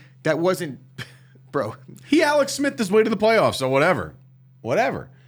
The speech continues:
Speaker 2: He could do that again with a situation
Speaker 1: I'm not,
Speaker 2: like that.
Speaker 1: I'm not
Speaker 2: Great
Speaker 1: a big
Speaker 2: defense
Speaker 1: believer
Speaker 2: with
Speaker 1: in
Speaker 2: Pittsburgh,
Speaker 1: Trubisky.
Speaker 2: but
Speaker 1: It could be a resurgence like a Tannehill situation. By
Speaker 2: All
Speaker 1: all
Speaker 2: right.
Speaker 1: means.
Speaker 2: So
Speaker 1: But
Speaker 2: anyway,
Speaker 1: I'm not, I'm not
Speaker 2: week
Speaker 1: buying it.
Speaker 2: two is an absolute one thousand percent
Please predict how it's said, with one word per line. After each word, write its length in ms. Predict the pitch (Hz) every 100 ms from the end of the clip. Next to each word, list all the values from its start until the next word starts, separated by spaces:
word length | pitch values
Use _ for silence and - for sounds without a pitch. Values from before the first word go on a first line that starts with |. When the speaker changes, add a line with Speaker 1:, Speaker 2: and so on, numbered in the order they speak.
| _ -
Speaker 2:
He 140 | 143
could 100 | 175
do 80 | 202
that 160 | 226
again 320 | 220 277 233 104
with 140 | 214
a 40 |
situation 440 | - 113 113 131 175
Speaker 1:
I'm 40 |
not, 0 |
Speaker 2:
like 100 | 104
that. 100 | 107
Speaker 1:
I'm 80 | 104
not 80 | 170
Speaker 2:
Great 160 | 160 165
Speaker 1:
a 60 |
big 80 | 175
Speaker 2:
defense 300 | 180 160 151
Speaker 1:
believer 20 |
Speaker 2:
with 80 | 151
Speaker 1:
in 60 | 147
Speaker 2:
Pittsburgh, 380 | 196 147 196 151
Speaker 1:
Trubisky. 40 |
Speaker 2:
but 100 | 135
Speaker 1:
It 40 | 127
could 200 | 226 214
be 140 | 226
a 40 | 196
resurgence 580 | 190 - 180 165 165 151
like 120 | 143
a 60 |
Tannehill 420 | 143 151 147 147 135
situation. 640 | 131 117 117 120 143 160 - - - - - _
By 140 | 127 151
Speaker 2:
All 60 |
Speaker 1:
all 60 | 156
Speaker 2:
right. 120 | 90
Speaker 1:
means. 260 | 123 147 - -
Speaker 2:
So 160 | -
Speaker 1:
But 60 | 165
Speaker 2:
anyway, 260 | 165 135 127
Speaker 1:
I'm 80 |
not, 200 | 120 104 - -
I'm 60 |
not 140 | 110 107
Speaker 2:
week 140 | 202
Speaker 1:
buying 40 | 190
it. 60 |
Speaker 2:
two 320 | 165 247 160 101
is 80 | 107
an 160 | 110 -
absolute 540 | 156 175 - 147 151
one 260 | 143 135 175
thousand 460 | 170 143 147 135 120
percent 400 | 110 135 123